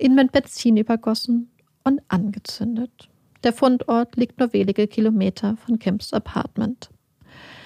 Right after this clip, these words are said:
Drei junge Frauen, getötet und verbrannt innerhalb weniger Tage. Die eine getötet in Manhattan, wo Kim ihren letzten Abend verbrachte,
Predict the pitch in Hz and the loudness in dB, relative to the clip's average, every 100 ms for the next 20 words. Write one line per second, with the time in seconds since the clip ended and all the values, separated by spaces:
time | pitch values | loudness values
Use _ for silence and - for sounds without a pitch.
0 | - - - 247 233 226 214 220 - - | -20 -12 0 4 4 2 2 0 -4 -4
1 | - - 214 220 _ _ 262 254 269 262 | -2 -2 -4 -6 _ _ -2 2 2 2
2 | 254 - 233 - 226 214 208 214 - 220 | 0 0 0 0 0 2 2 0 0 2
3 | 233 226 196 190 190 208 - 233 220 214 | 2 2 0 0 0 -2 -4 -4 -4 -4
4 | 214 220 - _ _ - 254 247 240 226 | -6 -8 -12 _ _ -4 0 2 4 2
5 | 240 - 254 - 254 254 233 233 233 233 | 0 -2 -2 2 2 2 2 4 4 4
6 | 220 220 226 262 220 220 214 202 - - | 2 0 2 2 4 4 2 0 0 2
7 | 233 226 226 226 - 220 - 247 254 | 4 2 0 -4 0 -2 0 0 0